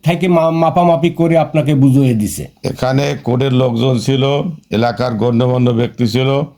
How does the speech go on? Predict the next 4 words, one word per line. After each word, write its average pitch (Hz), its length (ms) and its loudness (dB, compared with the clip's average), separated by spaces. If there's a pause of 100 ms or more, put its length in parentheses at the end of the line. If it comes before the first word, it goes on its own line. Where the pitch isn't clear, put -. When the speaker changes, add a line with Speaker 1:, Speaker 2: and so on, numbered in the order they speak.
(260)
Speaker 2:
এবং 110 320 0
সাংবাদিক 120 640 0
ছিল 139 420 0 (920)
এবং 113 460 0